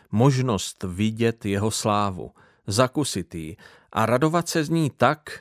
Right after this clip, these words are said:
jak to dělá Bůh Otec. Ze všeho nejvíce bych si k Vánocům přál připojit se k vám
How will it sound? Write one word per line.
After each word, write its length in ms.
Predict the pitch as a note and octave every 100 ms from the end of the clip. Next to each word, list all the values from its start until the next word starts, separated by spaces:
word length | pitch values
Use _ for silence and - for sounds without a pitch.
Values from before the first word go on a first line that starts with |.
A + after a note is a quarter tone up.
| _
jak 260 | - B2+ -
to 160 | A2+ G2
dělá 460 | G#2 G#2 G#2+ G#2+
Bůh 440 | G2 F#2+ F2+ - -
Otec. 600 | F#2 - - - - - _ _ _ _ _ _ _ - - - _ _ -
Ze 180 | G2 B2+
všeho 340 | - D#3+ D3
nejvíce 640 | A#2+ G#2+ A#2+ C#3 C#3 - G2
bych 240 | F#2 -
si 220 | - A2+ G2+
k 100 | -
Vánocům 680 | G2 G2+ B2+ C#3 C#3+ B2+ G#2
přál 520 | - A#2 B2 A#2+ B2 -
připojit 560 | - A#2+ - C3 B2+
se 140 | - C#3
k 80 | G2+
vám 420 | F#2+ F2+ F#2